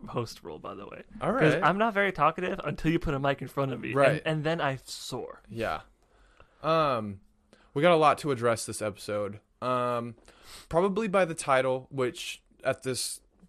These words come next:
Speaker 2: moment I have a few ideas of, uh, what that title might be. Um, it's kind of, T C C is,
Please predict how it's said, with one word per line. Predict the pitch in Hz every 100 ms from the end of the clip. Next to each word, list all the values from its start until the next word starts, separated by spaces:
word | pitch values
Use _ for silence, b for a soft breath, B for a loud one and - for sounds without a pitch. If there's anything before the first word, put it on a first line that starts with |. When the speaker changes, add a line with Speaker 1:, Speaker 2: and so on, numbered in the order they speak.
| _ _ _ -
Speaker 2:
moment | 127 117 117 117
I | 87
have | 113
a | 104
few | - 120 113
ideas | 101 95 95 92 95 - - b b b -
of, | 104 98 95 - - -
uh, | 101 90 82
what | 92 101 -
that | 78
title | - 98 95
might | 98 90 -
be. | 92 92 98 b b b b b 120
Um, | 123 120 113 101 95 _ _ _ _ _ _ _
it's | 160 -
kind | - - 233 254
of, | 247 226 190 160 _ _ _ _ _ _ _ _ _ _ _ _ _ - - 143 - _ _ _ - 127 -
T | 269 262
C | 262
C | 214 208 202 180
is, | 165 127